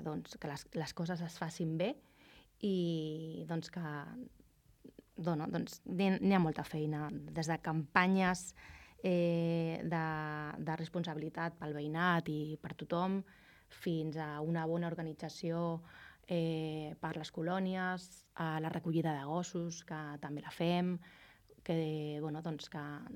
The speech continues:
ens trobem gairebé gossos, mm, molt sovint, doncs, tenim convenis amb protectores i de més, però estan, es,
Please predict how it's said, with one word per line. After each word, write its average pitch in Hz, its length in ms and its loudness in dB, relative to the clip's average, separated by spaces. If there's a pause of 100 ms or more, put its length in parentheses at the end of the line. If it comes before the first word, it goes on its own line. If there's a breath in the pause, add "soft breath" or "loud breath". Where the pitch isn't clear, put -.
(240)
ens 165 160 -6
trobem 160 460 -2
gairebé 156 580 -6
gossos, 165 720 -4
mm, 151 520 -4
molt 156 320 -2
sovint, 196 500 2 (480 soft breath)
doncs, 160 380 -4
tenim 147 240 -4
convenis 156 520 -2
amb 147 120 -6
protectores 170 520 -4
i 170 80 0
de 156 120 -6
més, 175 260 -4
però 156 360 -4 (760 loud breath)
estan, 180 460 -2
es, 170 140 -8